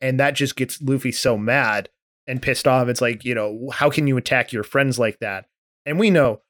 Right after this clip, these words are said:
we know that they're, they're, they were never really friends to Kuro. And there's this sort of, this good, um,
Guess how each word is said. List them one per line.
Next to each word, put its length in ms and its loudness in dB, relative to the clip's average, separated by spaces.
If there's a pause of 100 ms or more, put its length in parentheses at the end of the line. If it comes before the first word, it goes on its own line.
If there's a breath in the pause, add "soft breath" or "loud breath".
(160)
we 260 2
know 220 6
that 160 0
they're, 180 0
they're, 320 0
they 180 0
were 120 0
never 340 0
really 240 -2
friends 420 2
to 100 0
Kuro. 400 -2
And 80 -2
there's 160 -2
this 140 -2
sort 200 2
of, 160 -2
this 220 -4
good, 360 4
um, 360 -4